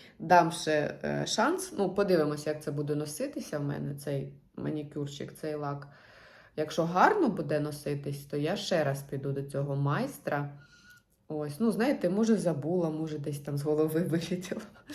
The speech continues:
Хоча вона, м, вчора, коли мені робила цей манікюрчик, і вона така по цим пальчикам шух-шух-шух, і вона також не була впевнена,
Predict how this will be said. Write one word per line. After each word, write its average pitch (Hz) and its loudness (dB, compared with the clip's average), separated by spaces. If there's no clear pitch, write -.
Хоча 185 4
вона, 208 2
м, 175 -4
вчора, 180 2
коли 175 0
мені 170 0
робила 170 0
цей 170 -2
манікюрчик, 165 -4
і 185 0
вона 170 -2
така 170 -4
по 165 -8
цим 170 -6
пальчикам 170 -4
шух-шух-шух, 185 -6
і 185 4
вона 190 2
також 180 -2
не 165 -4
була 160 -2
впевнена, 165 0